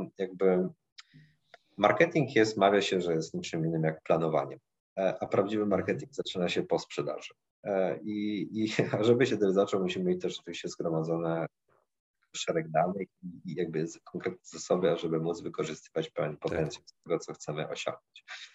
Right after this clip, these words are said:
Speaker 1: E, oczywiście strategia marketingowa, a następnie zaszyte w niej poszczególne w planie marketingowym, e, czy potem planie reklamowym działania taktyczne są jak najbardziej istotne. Warto, żebyśmy byli tego świadomi i odchodzili,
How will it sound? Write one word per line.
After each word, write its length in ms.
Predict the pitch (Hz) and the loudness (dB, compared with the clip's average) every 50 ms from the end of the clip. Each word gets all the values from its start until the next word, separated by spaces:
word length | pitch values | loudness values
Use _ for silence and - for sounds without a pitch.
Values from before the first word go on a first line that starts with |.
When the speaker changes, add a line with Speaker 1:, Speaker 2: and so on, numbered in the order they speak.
| - _ _ - | -20 _ _ 0
Speaker 1:
E, 200 | 104 104 104 - | 2 4 4 6
oczywiście 500 | - 117 113 - 110 120 117 - - 117 | 4 2 2 0 -2 -4 -4 -4 -4 -4
strategia 480 | - - - 101 95 - 101 101 107 101 | -4 0 2 2 4 4 4 4 2 2
marketingowa, 960 | 92 90 87 - - 85 - - 80 78 78 78 76 76 80 80 80 85 76 | 2 0 0 -2 -4 -8 -8 -6 -4 0 2 2 2 4 4 4 4 4 2
a 40 | 82 | 0
następnie 800 | 85 82 78 - - 85 82 85 - - - 85 85 82 82 82 | -2 -6 -8 -6 -6 -6 -6 -6 -8 -10 -6 -4 -2 -2 -2 -2
zaszyte 460 | 82 85 85 85 - 90 87 - 85 | -2 -2 -2 -2 -2 -4 -2 -2 -2
w 80 | 82 82 | -2 -2
niej 340 | 82 80 80 80 78 80 80 | -4 -2 -2 0 -2 -2 -4
poszczególne 840 | - 87 - - - 82 80 82 82 82 85 85 82 80 80 80 78 | -6 -10 -10 -6 -6 -4 -2 -2 -2 -2 0 0 0 2 2 0 -2
w 80 | - - | -2 -2
planie 300 | - 80 80 80 82 80 | 0 0 0 2 0 0
marketingowym, 920 | 80 80 78 - 82 80 - 82 80 80 82 82 82 80 82 80 80 80 | -2 -2 -2 -4 -6 -6 -6 -4 -2 0 0 0 2 2 0 0 0 0
e, 380 | 80 73 60 78 78 78 78 78 80 | -2 -2 -2 -2 -2 -2 -2 -2 -4
czy 180 | - - - - | -8 -12 -10 -8
potem 260 | - 78 - 78 78 | -6 -6 -6 -6 -6
planie 280 | - - 80 80 80 78 | -2 -2 0 0 0 0
reklamowym 600 | 78 76 - - 82 82 80 80 80 80 78 78 | -2 -2 -4 -6 -4 -2 -2 -2 -2 -4 -6 -4
działania 340 | 80 78 80 80 80 80 | -2 -2 -2 0 -2 -2
taktyczne 560 | 80 - 82 - _ - - - - - - 80 | -4 -4 -8 -10 _ -10 -12 -12 -12 -12 -12 -12
są 200 | - - 76 76 | -10 -6 -6 -6
jak 120 | 76 - | -6 -6
najbardziej 360 | 82 78 78 80 80 78 78 | -4 -2 0 0 0 0 -2
istotne. 440 | 76 - - - - - - - 78 | -6 -8 -6 -6 -6 -6 -6 -6 -2
Warto, 280 | 76 80 80 78 - 78 | 0 0 0 0 -2 -6
żebyśmy 400 | 78 82 82 82 78 - - 85 | -8 -8 -10 -14 -16 -12 -10 -6
byli 200 | 80 82 82 80 | -4 -4 -4 -4
tego 220 | 80 80 85 85 | -4 -6 -8 -8
świadomi 680 | 80 - - - 80 80 82 82 85 90 90 87 90 - - - - - _ _ | -8 -8 -8 -8 -4 -4 -4 -2 -2 -4 -6 -8 -8 -12 -16 -18 -18 -18 _ _
i 240 | - 92 92 92 - | -2 0 2 2 2
odchodzili, 800 | 98 95 - - - 92 90 90 98 95 95 95 92 90 85 | 0 -2 -6 -4 -6 -4 -2 -2 0 0 2 2 2 2 0